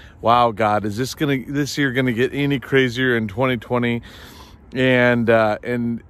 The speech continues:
and so part of my, um, goal in the new year is obviously to do more exercise and,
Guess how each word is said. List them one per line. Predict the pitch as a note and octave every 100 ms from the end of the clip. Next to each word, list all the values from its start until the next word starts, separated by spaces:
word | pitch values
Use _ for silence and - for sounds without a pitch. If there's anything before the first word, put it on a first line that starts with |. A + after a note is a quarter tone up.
| -
and | A#2
so | G#2+ D3 C3 A#2+ - -
part | - D#3
of | D#3+
my, | C3+ B2 A#2+ G#2 F2+ - - - - - - - - -
um, | - A#2 G#2+ G2 F#2 - - - -
goal | - C#3 D3 C#3 B2+ C#3 - -
in |
the | C3+
new | C3 B2+
year | B2+ B2 B2 B2+
is | A2+
obviously | A#2+ A#2 A#2 B2+
to | A#2+
do | G2+ C3
more | B2 A2+
exercise | A2+ - G#2+ - A2 A2 A#2 G#2+
and, | G#2